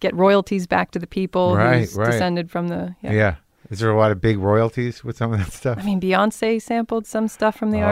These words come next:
Speaker 1: archive.
Speaker 2: that's
Speaker 1: Yeah,
Speaker 2: right.
Speaker 1: there's big money in sampling from it.
Speaker 2: Oh,
Speaker 1: 'Cause
Speaker 2: she
Speaker 1: Moby did all that stuff. You remember?
Speaker 2: Yeah.
Speaker 1: Um, it
Speaker 2: Did
Speaker 1: was,
Speaker 2: they
Speaker 1: yeah.
Speaker 2: just take it thinking they could just get away with it?
Speaker 1: No, I think those, they know that it costs money to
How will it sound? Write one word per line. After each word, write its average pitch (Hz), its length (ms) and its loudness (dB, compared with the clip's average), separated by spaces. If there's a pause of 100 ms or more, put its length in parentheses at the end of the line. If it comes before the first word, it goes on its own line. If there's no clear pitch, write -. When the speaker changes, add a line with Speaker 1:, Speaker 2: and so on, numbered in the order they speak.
Speaker 1:
archive. - 80 2
Speaker 2:
that's 196 280 2
Speaker 1:
Yeah, 170 140 2
Speaker 2:
right. 113 160 2
Speaker 1:
there's 120 160 0
big 170 260 0
money 160 460 -4 (260)
in 170 460 -2
sampling 165 560 -4
from 165 240 -4
it. - 220 -6
Speaker 2:
Oh, 131 140 0
Speaker 1:
'Cause 113 100 2
Speaker 2:
she - 160 0
Speaker 1:
Moby 202 400 6
did - 160 -4
all - 100 -2
that - 160 -6
stuff. - 240 -8
You 170 80 -6
remember? 180 480 -2
Speaker 2:
Yeah. 95 800 -4
Speaker 1:
Um, 160 240 -6 (320)
it 143 100 -8
Speaker 2:
Did - 40 -2
Speaker 1:
was, 131 120 4
Speaker 2:
they 143 60 4
Speaker 1:
yeah. 143 80 4
Speaker 2:
just 156 200 0
take 135 280 0
it 135 100 0
thinking 120 260 0
they 110 120 2
could 104 120 -4
just 95 180 -6
get 104 120 2
away 95 240 2
with 131 160 2
it? 160 180 -2 (360)
Speaker 1:
No, 330 160 4
I 349 80 2
think 339 200 -4
those, - 320 -2 (720)
they 202 140 2
know 170 560 0 (240)
that 180 120 0
it - 60 -2
costs 170 380 0
money 180 240 -4
to - 280 -6